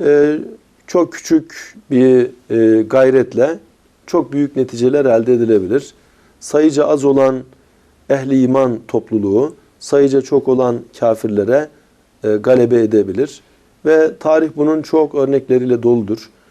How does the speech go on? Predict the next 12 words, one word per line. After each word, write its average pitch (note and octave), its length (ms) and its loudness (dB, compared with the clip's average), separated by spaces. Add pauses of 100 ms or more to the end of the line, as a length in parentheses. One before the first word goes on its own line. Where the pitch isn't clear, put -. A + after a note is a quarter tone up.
(160)
Mesela C3+ 360 0
ayet-i B2+ 360 2
kerimede A#2+ 560 -2 (380)
"Kem D3 220 -2
min C3 180 -2
fiyetin A#2+ 640 -4 (120)
galiletin C#3+ 720 -2 (360)
galebet C3 420 0
fiyeten B2+ 420 -2
kethiraten C#3+ 680 -4
bi C3 60 -8
iznillah" C3 640 -2